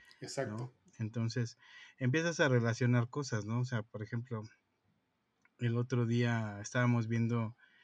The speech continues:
Speaker 1: eh, no recuerdo, creo que era un video en TikTok que hablaba de la, de, de la transferencia de, ¿cómo se llama? De cuando un diapasón vibra,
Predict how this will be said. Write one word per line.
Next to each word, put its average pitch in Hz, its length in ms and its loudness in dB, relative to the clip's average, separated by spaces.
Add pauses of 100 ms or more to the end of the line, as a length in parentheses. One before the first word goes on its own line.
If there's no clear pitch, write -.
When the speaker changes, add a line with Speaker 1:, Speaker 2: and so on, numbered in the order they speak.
(320)
Speaker 1:
eh, 117 140 -14
no 240 140 -4
recuerdo, 151 340 0
creo 147 160 -6
que 165 80 -2
era 156 100 0
un 151 60 -2
video 127 220 2
en 127 100 2
TikTok 127 380 -6
que 117 120 -6
hablaba 120 320 0
de 113 180 0
la, 101 280 -6 (960)
de, 101 580 -10
de 117 100 -2
la 113 120 0
transferencia 123 680 2
de, 104 320 -4 (1160)
¿cómo 123 220 -4
se 127 100 -6
llama? 139 120 -2
De 127 120 2
cuando 127 240 4
un 147 80 0
diapasón 127 440 2
vibra, 123 360 0